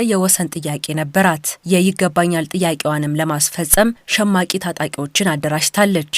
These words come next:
የአልጋ ወራሹን ግድያ እበቀላለሁ ያለው የኦስትሪያ ሃንጋሪ መንግስት በሰርቢያ ላይ ጦርነት አወጀ። ሩሲያን ሰርቢያ እንድትረዳት ስለጠየቀች ወታደሮቹን ወደ ምዕራብ አጓጓዘች። የሩሲያን እንቅስቃሴ ያየችው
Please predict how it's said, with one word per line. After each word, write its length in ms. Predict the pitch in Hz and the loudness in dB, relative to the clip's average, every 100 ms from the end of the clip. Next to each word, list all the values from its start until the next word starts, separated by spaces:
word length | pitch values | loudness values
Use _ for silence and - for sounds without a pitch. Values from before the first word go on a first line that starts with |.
| - 214 | -4 4
የአልጋ 300 | 196 190 185 | 6 6 4
ወራሹን 460 | 175 175 175 180 170 | 2 2 0 -2 -4
ግድያ 200 | 160 165 156 214 - | -2 -2 2 2 2
እበቀላለሁ 920 | 185 175 180 180 165 156 151 151 151 151 | -4 -4 -4 -2 -2 -2 -4 -2 -4 -4
ያለው 340 | 165 156 175 269 214 | -2 0 2 2 2
የኦስትሪያ 500 | 208 165 - 175 156 | 2 2 -2 -2 -2
ሃንጋሪ 360 | 151 165 160 147 147 | -2 -2 -2 -2 0
መንግስት 420 | 175 190 262 - - 170 | 0 2 2 0 -2 0
በሰርቢያ 560 | 180 - 190 165 160 156 | 2 4 0 0 -2 2
ላይ 200 | 196 226 - | 2 0 0
ጦርነት 480 | 208 208 165 151 151 | 0 2 -2 -4 -6
አወጀ። 320 | 147 175 160 175 143 _ 185 | -2 -2 0 -2 -4 _ 0
ሩሲያን 500 | 226 - 160 170 269 - | 2 2 0 0 0 0
ሰርቢያ 400 | - 214 185 180 | 0 2 2 0
እንድትረዳት 680 | 160 165 180 - 156 147 151 - | 0 -2 -4 -4 -2 -2 -4 -4
ስለጠየቀች 680 | - 160 147 151 143 233 - - | -4 -4 -4 -4 0 0 -2 -4
ወታደሮቹን 800 | 214 226 214 180 160 151 - 233 | -4 -2 -2 -2 -4 -4 -2 0
ወደ 160 | 196 180 | 2 2
ምዕራብ 380 | 180 185 180 160 | 2 2 0 -2
አጓጓዘች። 680 | 156 151 165 170 185 185 151 - - 175 | -6 -4 -2 0 2 0 -4 -10 -8 0
የሩሲያን 580 | 185 180 - - 196 196 | 2 2 0 -2 0 -2
እንቅስቃሴ 520 | 196 - - 180 - | -2 -2 0 -2 0
ያየችው 520 | 185 170 180 - 185 | -2 -2 -4 -4 -4